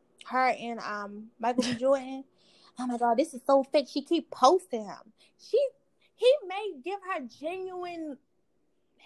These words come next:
Speaker 2: Well, you can
Speaker 1: happiness.
Speaker 2: post a nigga and not be embarrassed about it. <laughs>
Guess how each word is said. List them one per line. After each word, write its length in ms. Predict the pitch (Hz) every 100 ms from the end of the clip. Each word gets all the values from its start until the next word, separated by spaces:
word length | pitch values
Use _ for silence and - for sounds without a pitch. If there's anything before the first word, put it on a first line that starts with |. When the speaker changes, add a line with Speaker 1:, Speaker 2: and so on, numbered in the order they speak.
| -
Speaker 2:
Well, 120 | 226 233
you 180 | 285
can 280 | 339 277 285
Speaker 1:
happiness. 60 | 294
Speaker 2:
post 260 | 262 240 -
a 40 |
nigga 360 | 233 240 233 220
and 100 | 247
not 240 | 262 226
be 200 | 220 262
embarrassed 500 | 240 202 233 269 262 226
about 300 | 220 190 185
it. 180 | - - _
<laughs> 120 | 302